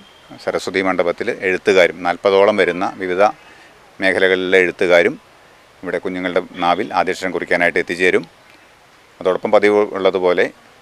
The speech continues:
കവികളുടെ വിദ്യാരംഭം, ആ, ഓഡിറ്റോറിയത്തിൽ കവികൾ സ്വന്തം കവിത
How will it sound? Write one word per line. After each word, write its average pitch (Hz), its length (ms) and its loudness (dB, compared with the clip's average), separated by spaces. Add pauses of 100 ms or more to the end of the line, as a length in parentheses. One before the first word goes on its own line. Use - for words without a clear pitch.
(200)
കവികളുടെ 98 400 4
വിദ്യാരംഭം, 87 460 2 (280)
ആ, 92 40 -8 (560)
ഓഡിറ്റോറിയത്തിൽ 90 540 -2 (420)
കവികൾ 95 300 2
സ്വന്തം 95 280 -2
കവിത 90 200 4